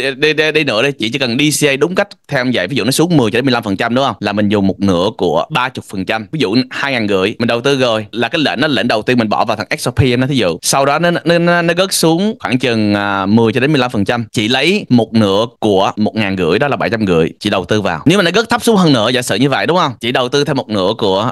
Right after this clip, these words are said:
một ngàn rưỡi đó, đó là ba, bảy trăm rưỡi. Sau đó mình còn hai chục phần trăm còn lại đó, thì lúc đó mình coi, một là mình bỏ vào margin, hai là mình D C A tiếp tục, giả sử như vậy. Và sau đó chị, chị chỉ cần patient thôi. Cái đồng coin nó trong vòng một cho đến hai tháng nó sẽ lên lại.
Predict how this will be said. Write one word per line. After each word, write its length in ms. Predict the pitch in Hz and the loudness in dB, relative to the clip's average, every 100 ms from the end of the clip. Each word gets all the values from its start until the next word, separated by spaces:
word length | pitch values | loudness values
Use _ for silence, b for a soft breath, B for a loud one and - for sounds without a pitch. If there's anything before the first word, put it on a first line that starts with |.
| - | -2
một 140 | 107 | -2
ngàn 180 | 104 104 | 0 -2
rưỡi 180 | 98 90 | 0 2
đó, 120 | 101 | 0
đó 160 | 107 131 | 0 -2
là 100 | 131 | -2
ba, 200 | 95 92 | -2 -2
bảy 100 | 95 | -2
trăm 180 | 110 101 | -2 0
rưỡi. 200 | 85 80 | 0 0
Sau 180 | 165 156 | 0 2
đó 100 | 175 | 0
mình 100 | 127 | 0
còn 120 | 113 | -2
hai 180 | 139 139 | -4 -6
chục 120 | 117 | -4
phần 140 | 113 | -4
trăm 140 | 127 123 | -2 -2
còn 180 | 107 | -2
lại 240 | 104 82 104 | -2 -2 -2
đó, 100 | 143 | 0
thì 100 | 127 160 | 0 0
lúc 60 | |
đó 100 | - | 0
mình 140 | 143 113 | 0 0
coi, 280 | 127 127 | 0 2
một 240 | 113 107 101 | 2 0 0
là 100 | 104 | -2
mình 160 | 101 | -2
bỏ 180 | 98 101 | 0 0
vào 100 | 113 | 0
margin, 360 | 110 120 120 98 | 0 0 -2 -4
hai 160 | 120 117 | -4 -4
là 60 | |
mình 120 | 104 | -2
D 220 | 117 113 127 | -2 0 -2
C 40 | |
A 40 | 117 | -2
tiếp 80 | 147 - | -2 -4
tục, 160 | 90 | -4
giả 120 | 87 | -4
sử 140 | 90 85 | -2 0
như 120 | 101 | 0
vậy. 200 | 101 73 - | -2 -4 -4
Và 80 | |
sau 200 | - 151 | 0 0
đó 100 | 143 | 0
chị, 140 | 160 101 | -2 -4
chị 180 | 104 98 | -4 -4
chỉ 160 | 117 | -2
cần 220 | 127 95 92 135 | -2 -2 -4 -4
patient 380 | 131 113 90 | -2 -2 -2
thôi. 120 | 101 107 | -2 -2
Cái 60 | 151 | -2
đồng 200 | 123 101 | -4 -2
coin 180 | 135 131 | 0 0
nó 60 | |
trong 200 | 147 131 | 0 0
vòng 200 | 110 98 | 0 0
một 180 | 101 92 | -2 0
cho 60 | 120 | 0
đến 120 | 139 | 0
hai 180 | 127 117 | 0 -2
tháng 200 | 123 156 | -2 -2
nó 60 | |
sẽ 120 | 135 | 0
lên 160 | 110 110 | 0 0
lại. 140 | 92 | -2